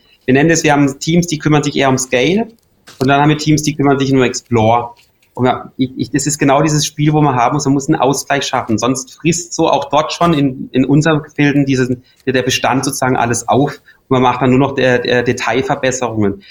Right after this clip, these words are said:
Aber es geht darum, das ganze Thema auch neu zu denken. Und ich glaube,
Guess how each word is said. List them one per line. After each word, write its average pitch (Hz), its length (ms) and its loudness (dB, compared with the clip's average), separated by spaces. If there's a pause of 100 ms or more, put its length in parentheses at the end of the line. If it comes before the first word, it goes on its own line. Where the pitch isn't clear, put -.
(240)
Aber 123 140 0
es 127 140 -4
geht 160 180 2
darum, 156 220 2
das 135 160 -2
ganze 135 260 0
Thema 143 300 2
auch 139 80 0
neu 131 200 2
zu 123 140 -8
denken. 117 380 -4
Und 123 120 0
ich - 100 -8
glaube, 143 340 0